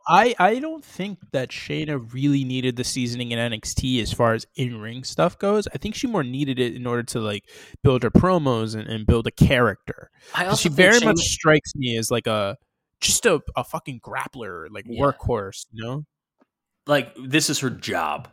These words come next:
Speaker 2: You know what I mean? Like, this is what she
Speaker 1: Yeah.
Speaker 2: does for a job. I do think that Shayna also had this interesting thing where some of the wrestlers that she was asked to put over, like, obviously there were some exceptions who were, like, just really talented in-ring workers. She had a lot of people during her reign that were, like,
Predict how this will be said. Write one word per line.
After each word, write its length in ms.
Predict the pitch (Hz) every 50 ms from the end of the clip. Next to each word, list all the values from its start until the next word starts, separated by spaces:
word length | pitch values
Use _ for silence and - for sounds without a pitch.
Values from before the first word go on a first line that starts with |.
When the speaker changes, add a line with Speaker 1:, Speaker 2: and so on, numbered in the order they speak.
| _ -
Speaker 2:
You 80 | 117
know 80 | 107 107
what 40 | 110
I 40 |
mean? 140 | 113 113 113
Like, 100 | 110 104 117
this 100 | 117 110
is 60 | 123
what 80 | 127 135
she 40 | 127
Speaker 1:
Yeah. 60 | 117
Speaker 2:
does 100 | 110 -
for 260 | - - 113 110 - -
a 80 | 110 104
job. 540 | 98 - - 101 92 85 80 78 87 - _ - - - - - - - -
I 140 | 147 156
do 240 | 151 143 - 180 202 202
think 380 | 202 - 185 170 160 - -
that 460 | - 131 123 117 110 113 113 - _ _ _ _ _ _ _ _ _ _ _ _ _ _ _ _ _
Shayna 340 | - - - 160 147 147 151
also 340 | 127 131 143 143 139 - 160
had 240 | 135 131 139 131 131
this 180 | 131 127 - 127
interesting 360 | 123 120 - - - 127 123
thing 140 | 123 120 117
where 80 | 113
some 240 | 110 - - 131 127
of 40 | 127
the 100 | 123 110
wrestlers 420 | 107 117 123 120 120 - 135 117 110
that 160 | 120 104 -
she 240 | - - - 117 113
was 180 | 110 113 113
asked 380 | 117 - 110 107 107 - - -
to 60 | - 117
put 220 | - - 117 104
over, 520 | 104 104 104 104 123 120 123 127 131 - _ _ _ _ _ _
like, 140 | 127 127 - -
obviously 300 | 139 147 135 127 131 131
there 80 | 120
were 60 | 113 107
some 180 | - 127 113
exceptions 440 | 107 - - 104 95 - - 117 -
who 100 | - 117
were, 100 | 104 101
like, 160 | 92 90 87 - - - - - _ _ -
just 180 | - 117 110
really 260 | 104 104 110 104 98
talented 340 | 92 - 113 98 101 92 87
in-ring 220 | 98 104 104 104 107
workers. 260 | 113 117 117 135 127
She 200 | - - 143 139
had 180 | - 151 151
a 40 | 143
lot 220 | 120 110 104 107 117
of 100 | 113 -
people 380 | - 127 - 131 120 113 - _
during 320 | - 131 123 127 120 113 110
her 100 | 113 107
reign 260 | 101 104 104 110 110 101
that 160 | 98 90 -
were, 60 | 110
like, 300 | 107 98 95 95 - _